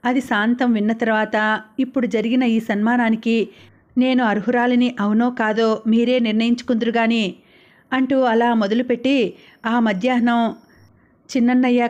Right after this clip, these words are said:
కథ తిరిగి రావటం నుంచి ఈ సన్మానం వరకు వివరంగా చెప్పేశాను. చెబుతుంటే నాకు పెద్ద హాలు, దాని నిండా కిటకిటలాడుతున్న ప్రేక్షకులు కనిపించలేదు. నా కళ్ళ ముందు కనిపిస్తున్నది ఒకే ఒక ముఖం.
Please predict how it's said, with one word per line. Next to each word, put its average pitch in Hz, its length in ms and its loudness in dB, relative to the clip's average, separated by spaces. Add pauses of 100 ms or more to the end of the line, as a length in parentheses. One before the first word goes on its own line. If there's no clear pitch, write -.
కథ 226 180 -2
తిరిగి 233 480 -2
రావటం 226 440 0
నుంచి 226 560 0
ఈ 254 100 0
సన్మానం 226 600 0
వరకు 214 360 0
వివరంగా 214 460 -2
చెప్పేశాను. 233 680 -2 (600)
చెబుతుంటే 247 680 0 (580)
నాకు 247 280 0
పెద్ద 202 320 -4
హాలు, 226 680 0
దాని 226 240 0
నిండా 233 420 0 (100)
కిటకిటలాడుతున్న 233 760 -2
ప్రేక్షకులు 220 560 -2
కనిపించలేదు. 220 840 0 (440)
నా 240 120 2
కళ్ళ 240 280 2
ముందు 247 240 4
కనిపిస్తున్నది 226 880 0
ఒకే 226 300 0
ఒక 240 180 -2
ముఖం. 233 460 -2